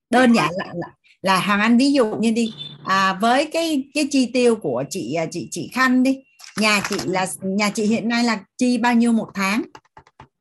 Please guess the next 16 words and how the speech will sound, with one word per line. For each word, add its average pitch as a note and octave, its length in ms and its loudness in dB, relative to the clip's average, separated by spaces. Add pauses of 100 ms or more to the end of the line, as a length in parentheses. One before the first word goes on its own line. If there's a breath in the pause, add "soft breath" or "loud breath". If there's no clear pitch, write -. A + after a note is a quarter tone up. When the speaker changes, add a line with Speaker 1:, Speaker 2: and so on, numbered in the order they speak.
(200)
Speaker 2:
Dạ, F#3 340 -2
bốn A3+ 300 0
mươi A#3 140 0
lăm G#3 380 -2
triệu. E3+ 420 -8
Speaker 1:
Rồi, G3+ 340 2 (320 loud breath)
nhà A3 240 2
chị G#3 120 -2
đang A#3+ 220 4
chi C4 200 2
bốn A#3 220 4
mươi E4 100 2
lăm B3 240 2
triệu D#3+ 180 -4
một F3 180 -8
tháng. A3 300 0